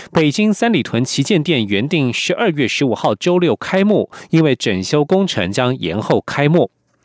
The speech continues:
加拿大两周前在华府请求之下逮捕华为财务长孟晚舟，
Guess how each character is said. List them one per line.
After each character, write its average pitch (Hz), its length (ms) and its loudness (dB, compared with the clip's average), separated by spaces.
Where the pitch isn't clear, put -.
加 - 140 0
拿 190 100 2
大 175 140 0
两 135 220 0
周 180 160 0
前 127 260 -2
在 156 180 0
华 139 200 0
府 135 180 0
请 104 260 -4
求 101 220 -2
之 165 160 0
下 139 260 -2
逮 202 160 2
捕 117 160 -2
华 113 220 0
为 139 160 2
财 - 180 -2
务 147 140 2
长 90 180 -2
孟 165 180 2
晚 73 200 -4
舟， 151 320 0